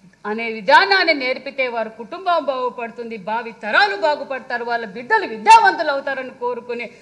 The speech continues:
విజనరీ లీడర్ మాన్యశ్రీ ముఖ్యమంత్రి చంద్రబాబు నాయుడు గారు అన్న విషయాన్ని మరొక్కసారి మీకు తెలియజేస్తూ, మరి ఈ అతి తక్కువ కాలంలో బీసీలకు పెద్దపీట వేసిన ప్రభుత్వం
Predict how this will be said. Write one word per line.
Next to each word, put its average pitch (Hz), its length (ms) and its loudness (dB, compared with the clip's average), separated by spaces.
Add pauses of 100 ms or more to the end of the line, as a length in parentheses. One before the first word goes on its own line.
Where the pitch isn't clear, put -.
(120)
విజనరీ 427 500 6
లీడర్ 370 240 2
మాన్యశ్రీ 320 480 4
ముఖ్యమంత్రి 285 520 -6 (120)
చంద్రబాబు 320 440 0
నాయుడు 277 220 -4
గారు 269 160 -2
అన్న 254 140 -6
విషయాన్ని 262 540 -4 (340)
మరొక్కసారి 311 680 4
మీకు 247 200 -10
తెలియజేస్తూ, 269 760 -2 (300)
మరి 277 300 0
ఈ - 20 2
అతి 269 220 0
తక్కువ 311 360 0
కాలంలో 302 600 4 (560)
బీసీలకు 311 680 2 (840)
పెద్దపీట 285 560 2
వేసిన 254 380 -2
ప్రభుత్వం 330 640 0